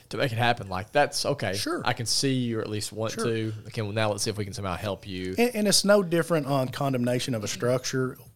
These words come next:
Speaker 2: We would much rather see a structure rehabbed, fixed up, and, and rented to someone or used than have to go over there and tear it down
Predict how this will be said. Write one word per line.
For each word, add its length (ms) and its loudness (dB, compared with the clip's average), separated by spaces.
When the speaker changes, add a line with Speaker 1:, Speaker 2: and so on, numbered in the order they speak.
Speaker 2:
We 120 2
would 220 2
much 480 2
rather 440 -2
see 460 2
a 540 -4
structure 460 -2
rehabbed, 920 -4
fixed 560 0
up, 380 2
and, 320 -4
and 260 -8
rented 340 -2
to 120 0
someone 540 2
or 180 -4
used 540 0
than 100 -4
have 260 -4
to 80 -10
go 200 -2
over 160 -2
there 220 0
and 140 -6
tear 240 -4
it 140 -4
down 520 -6